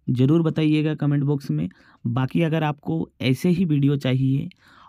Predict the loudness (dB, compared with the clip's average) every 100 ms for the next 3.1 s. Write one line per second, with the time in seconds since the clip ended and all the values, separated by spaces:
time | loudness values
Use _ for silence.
0 | _ _ -20 -4 -2 0 2 2 2 0
1 | 0 -2 -2 -4 -2 0 0 -2 -6 _
2 | _ -2 0 0 0 -4 0 -2 -2 -2